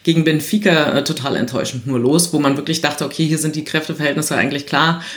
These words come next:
verteilt. Und, ähm, ähm,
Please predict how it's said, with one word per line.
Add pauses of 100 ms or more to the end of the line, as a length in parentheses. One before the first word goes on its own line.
verteilt. (420)
Und,
ähm, (340)
ähm,